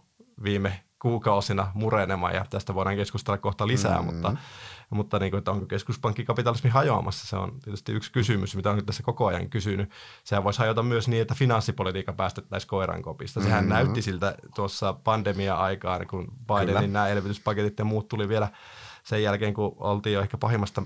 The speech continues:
Speaker 1: menty ohi, niin, niin, mut, mut taas se on niinku tavallaan keritty pois, että se nyt ei lähtenyt avautumaan siihen suuntaan, mutta entäs tää inflaatio, voisiko se olla se? Ja sitten vielä viimeisenä, mikä nyt ehkä nyt liittyy juuri tämän päivänkin tilanteeseen tuolla markkinoilla.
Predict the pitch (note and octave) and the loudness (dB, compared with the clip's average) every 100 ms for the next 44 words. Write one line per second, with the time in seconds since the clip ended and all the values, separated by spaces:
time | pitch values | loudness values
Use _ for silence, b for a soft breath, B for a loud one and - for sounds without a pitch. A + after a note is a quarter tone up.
0 | - G#2+ G#2 G#2 A2 B2 G#2 F#2 F#2+ F2+ | -4 -2 -2 0 2 2 2 2 -2 -2
1 | F#2 - G2 - _ _ - G2 - F#2+ | -6 -4 -6 -6 _ _ -8 -4 2 2
2 | - A#2 A2+ A2 G#2 - - - G#2 F#2+ | 2 0 0 -4 -8 -16 -20 -4 0 2
3 | G2 G2+ G#2+ G2+ G2 - A2 G2 F#2 G2 | 0 0 -2 -2 -6 -2 0 0 -2 -6
4 | F#2+ - - A#2+ A2+ - F2+ E2+ - G2 | -8 -10 0 2 2 0 -2 -2 -2 0
5 | G2+ F#2+ G2+ G2 G2 A2 G2 G2 G2 F#2 | 2 2 2 0 0 0 -2 -2 -2 -2
6 | F2+ F2+ G#2+ - A#2 C3+ C3+ - D2 - | -2 -2 -2 -2 -2 0 -2 -2 -4 -4
7 | F2+ F2+ - A2 F2+ G#1+ - - - B | -4 -4 -2 0 0 -2 -8 -12 -14 B
8 | B B B B - C#3 F#3+ F3+ D3+ D3 | B B B B 2 4 4 4 4 4
9 | C#3+ C3+ A2 A#2+ A2+ - - G#2+ A2 G#2 | 4 2 2 2 2 0 -6 -2 -2 0
10 | G#2+ G2 B2 C3 A#2+ A2 - G#2 G#2+ G#2 | -2 0 0 0 0 0 0 2 2 0
11 | - - G#2+ G#2 G#2 G2 F2+ F#2 G2+ - | -2 -2 2 2 2 0 0 -4 -4 -8
12 | _ _ _ _ G#2 F#2+ F2+ F#2+ G2+ G2 | _ _ _ _ 0 2 2 2 0 0
13 | G2 F#2+ G2 G2 - - G#2 G2+ G#2+ | 0 2 2 0 -4 -4 0 2 2